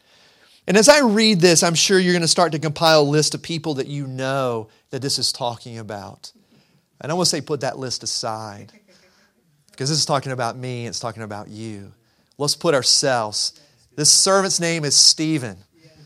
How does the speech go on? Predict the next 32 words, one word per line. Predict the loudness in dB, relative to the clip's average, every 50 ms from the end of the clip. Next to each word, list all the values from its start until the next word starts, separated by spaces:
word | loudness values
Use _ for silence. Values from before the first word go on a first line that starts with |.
| _ _ -20 -20 -20 _ _ _ _ _ _ _ _ _ -8
Or | -2 -2 0
it's | 0 -2 -4 -6
Mike, | 0 2 4 4 4 2 2 -2
since | -4 -6 -4 -4 -4
you're | -4
saying | -4 -4 -2 -2 -2 -4
amen. | -4 -6 -6 -6 -6 -6 -6 -6 -6 -8 -12 -14 -16 -18
<laughs> | -12 -10
If | -2 0
we | 2
have | 2 2 0 -4
Mike's, | -8 -6 -4 -4 -4 -4 -4 -2
or | -4 -4
it's | -4 -4
Trevor, | -6 -6 -2 2 4 6 6 4 4 0 -4
it's | -4 -6 -8
Kristen, | -4 0 2 2 2 2 -2 -2 -2 -2 -2
you | -2 0
know, | 0 2 2 2
it's, | 0 0 -6 -12 -14 -14 -2 2
it's, | 2 2 2 2
it's | 2 2 2 2 0
whoever, | -6 -4 -4 -4 -4 -6 -6 -6 -4 -2 0 0 0 -2 -4 -4
it's | -6 -8 -12
Nathan. | -10 -8 -6 -6 -6 -6 -8 -12 -18 -18 _ _ _ _ _ _ _ _ _ _ _ _ _ -20 _ _ _ _ _ _ _ _ -10
It | -6 -4
says | -2 0 2 2 2 0 -2
this | 0 2 2 2 2 -2
in | -4 -4
verse | -4 -4 -4 -4 -6
twenty, | -6 -6 -6 -6 -6 -6 -8 -10 -12 -14 -18 -18
twenty-three, | -12 -10 -8 -8 -6 -8 -8 -10 -12 -12 -10 -8 -6 -4 -4 -6 -8 -12 -16